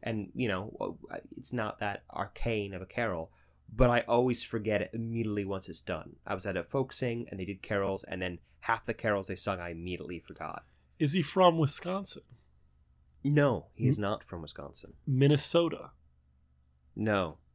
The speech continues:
Speaker 2: See, you've already given me some hints that I'm trying to bank on, 'cause you mentioned that, like, folky, like, the, the folk bands that you listen to
Speaker 1: That wasn't a
Speaker 2: play
Speaker 1: hint.
Speaker 2: this.
Speaker 1: That was just me.
Speaker 2: No, I
Speaker 1: Um,
Speaker 2: know, but I'm trying to decipher from that information that you leaked, and also his weird, bizarre name.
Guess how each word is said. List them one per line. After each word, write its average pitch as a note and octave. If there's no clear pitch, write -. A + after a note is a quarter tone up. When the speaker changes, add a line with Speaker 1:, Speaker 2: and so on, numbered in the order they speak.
Speaker 2:
See, -
you've E3
already B3+
given G#3
me D3
some A#2
hints A2+
that G#2
I'm F#2
trying A2
to A2
bank G#2+
on, F3
'cause A#2
you A2
mentioned D#3+
that, A#2+
like, A2+
folky, F3+
like, A#2
the, C3
the B2
folk F#3
bands G#2+
that -
you B2+
listen A#2
to -
Speaker 1:
That C3
wasn't C3+
a -
Speaker 2:
play A2
Speaker 1:
hint. A2+
Speaker 2:
this. -
Speaker 1:
That F#2
was G#2
just -
me. G2
Speaker 2:
No, G3+
I C#3
Speaker 1:
Um, C#3
Speaker 2:
know, D#3+
but B2
I'm B2
trying D#3+
to B2+
decipher B2+
from B2
that A2+
information A2+
that G#2+
you A2+
leaked, B2+
and C3
also C3
his A2
weird, C#3+
bizarre A2+
name. A#2+